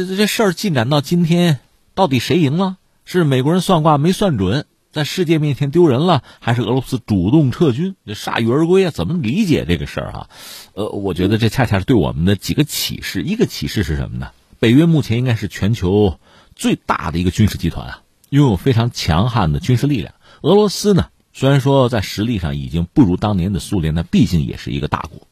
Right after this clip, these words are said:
甚至有人说它是全球拥有核弹最多的国家啊。军力按说没得说，但是这就像这个呃，我们看武侠小说这个武林高手一样，真正的绝顶高手，他们彼此之间可能更多的是试探，摆两个招式就够了，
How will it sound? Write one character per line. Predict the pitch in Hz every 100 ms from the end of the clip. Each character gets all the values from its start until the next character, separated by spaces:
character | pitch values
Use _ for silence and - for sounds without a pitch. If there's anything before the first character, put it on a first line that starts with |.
| _
甚 | 139 127
至 |
有 | 90
人 | 85
说 | 95 98
它 | 98
是 |
全 | 87 95
球 | 90 95
拥 | 92
有 |
核 | 69 95
弹 | 101
最 | 120
多 | 107 226
的 | -
国 | 62
家 | 62 -
啊。 | - _ _ _
军 | - 185 180
力 | 160
按 | - 92 73
说 | - 76
没 | 76
得 | 85 -
说， | 104 - _ _
但 | 165
是 | 139 143 127
这 | -
就 | 131
像 | 120 117 101
这 | 92
个 | 90 82 - - - _ _
呃， | 73
我 | 80
们 |
看 | 95 113
武 | 76
侠 | 73 87
小 | 69
说 | - 95
这 |
个 | 87
武 | 73
林 | 73 87
高 | 92 87
手 | - 65
一 |
样， | 64 62
真 | 170 185 175
正 | 113
的 | 87
绝 | - - 139
顶 | 127 65
高 | 78 78
手， | 71 53 - - -
他 | - 135
们 | 104
彼 | 104
此 | 110 -
之 | 85
间 | 90 101 101 _ _
可 | - 98
能 | 107
更 | 175 120
多 | 135
的 | 139
是 | 156
试 | 147 - 220 107
探， | - - _
摆 | 90 120
两 | 127
个 | -
招 | 71 - 165 175
式 | - 98
就 | 85
够 | - 156
了， | 87